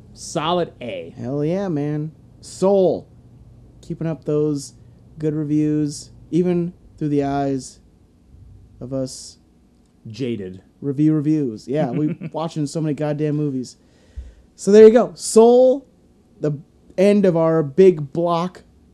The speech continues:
Speaker 2: of blockbusters from Christmas. Uh,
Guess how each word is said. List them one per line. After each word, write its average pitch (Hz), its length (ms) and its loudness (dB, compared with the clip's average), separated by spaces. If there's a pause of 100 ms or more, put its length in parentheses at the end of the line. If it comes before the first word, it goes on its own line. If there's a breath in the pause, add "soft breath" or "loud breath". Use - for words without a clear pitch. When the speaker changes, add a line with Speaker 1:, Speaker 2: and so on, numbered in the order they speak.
(200)
Speaker 2:
of 143 180 -4
blockbusters 160 840 -2
from 139 300 -4
Christmas. 165 720 -6 (680)
Uh, 117 380 -8